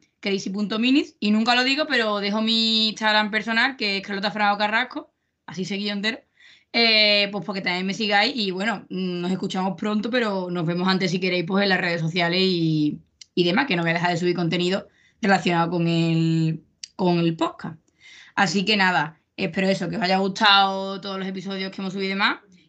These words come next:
Y, pues, para terminar la temporada, como he dicho, vamos a terminar con humor, nunca mejor dicho, ya habéis visto. Este episodio se llama Hablemos de Humor y voy a presentar a quien está conmigo, porque ya sabéis que los Hablemos de siempre son con alguien. Y hoy tengo conmigo a José Luis Calero,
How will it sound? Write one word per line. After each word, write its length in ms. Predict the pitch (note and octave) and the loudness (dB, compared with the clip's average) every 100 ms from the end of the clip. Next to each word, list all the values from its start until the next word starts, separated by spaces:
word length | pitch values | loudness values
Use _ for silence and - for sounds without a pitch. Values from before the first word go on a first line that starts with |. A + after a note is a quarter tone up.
| - | -2
Y, 480 | G#3+ G#3 G3 F#3+ E3+ | 0 2 0 -4 -8
pues, 560 | G3 F#3 F3+ F3 F3 E3 | -8 -6 -4 -6 -8 -8
para 180 | F3+ | -8
terminar 340 | F3 E3+ E3 F3 | -6 -6 -6 -6
la 100 | F3+ | -6
temporada, 440 | F#3 F#3 F#3+ F3+ | -6 -4 -4 -4
como 180 | F#3 F#3+ | -4 -4
he 40 | |
dicho, 280 | F#3 G3 D4 | -4 -4 -4
vamos 180 | G#3+ F#3 | -2 -2
a 40 | F#3+ | -2
terminar 360 | G3 G3 G#3+ | 0 0 0
con 200 | G#3+ G3 | 0 -2
humor, 340 | E3+ E3+ E3 _ - | -2 -4 -8 _ -10
nunca 240 | F3 E3+ | -8 -4
mejor 220 | E3 F3 | -2 -2
dicho, 260 | G3 A#3 D#4+ _ | -4 -10 -12 _
ya 100 | - | -6
habéis 160 | F3 F3+ | -4 -2
visto. 180 | G#3 C#4 C#4+ | -2 -4 -4
Este 160 | F#3+ G#3+ | -4 -2
episodio 280 | F#3+ G3+ G3 | 0 0 2
se 100 | G3+ | 2
llama 240 | G#3 G#3+ - | 2 2 4
Hablemos 480 | G3+ G3 G3+ G#3+ | 2 2 -2 -4
de 100 | G3 | -4
Humor 340 | A3 B3 D#4 _ _ - - - - | -2 -2 -4 _ _ -20 -20 -20 -6
y 140 | G#3+ | -2
voy 100 | G#3 | 0
a 100 | G#3+ | 0
presentar 600 | A3 A3+ G#3+ D4+ A3+ G#3+ | 0 -2 0 2 4 4
a 140 | A#3 G#3+ | 2 -2
quien 160 | G#3+ G#3+ | -4 -8
está 240 | G#3+ A3+ | -8 -8
conmigo, 340 | A3 A3+ B3 | -8 -8 -8
porque 180 | B3 F#3+ | -10 -10
ya 80 | F#3 | -10
sabéis 220 | G3+ F#3+ | -8 -8
que 80 | G3+ | -6
los 100 | G3 | -6
Hablemos 380 | G3 F#3+ G3 F#3+ | -4 -4 -6 -6
de 140 | F#3 A#3+ | -6 -6
siempre 400 | - G3+ F#3 F#3 | -4 -6 -6 -6
son 480 | F#3 F3+ F3 F#3 G#3 - | -8 -8 -8 -10 -14 -10
con 220 | G3 F#3+ | -4 -2
alguien. 320 | G#3+ G#3 D#4 _ _ - - | -2 -6 -10 _ _ -20 -4
Y 160 | A#3 A#3 | 0 2
hoy 140 | A3 A3 | 2 2
tengo 240 | B3 B3 | 0 2
conmigo 340 | A#3+ A#3 A#3 C4+ | 0 0 2 4
a 300 | A#3 G#3+ G3 | 6 4 2
José 180 | F#3+ | -4
Luis 160 | F3+ F#3+ | -8 -8
Calero, 360 | F#3+ F#3+ G3+ | -6 -4 -6